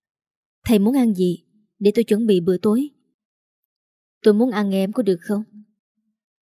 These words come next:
Thảo bối rối, thái vội cà chua. Cô bập dao vào tay, máu chảy ra.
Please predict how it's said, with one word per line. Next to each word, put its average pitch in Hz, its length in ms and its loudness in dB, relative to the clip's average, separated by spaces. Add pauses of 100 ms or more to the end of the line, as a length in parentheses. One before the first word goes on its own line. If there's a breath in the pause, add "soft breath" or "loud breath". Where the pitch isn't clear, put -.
(160)
Thảo 190 320 -6
bối 220 240 0
rối, 262 360 0 (420)
thái 302 220 -2
vội 190 320 0
cà 190 160 -6
chua. 202 260 -4 (760)
Cô 269 120 2
bập 208 220 0
dao 240 300 0
vào 190 240 -2
tay, 214 380 -4 (200)
máu 220 280 -2
chảy 185 220 -2
ra. 196 320 -6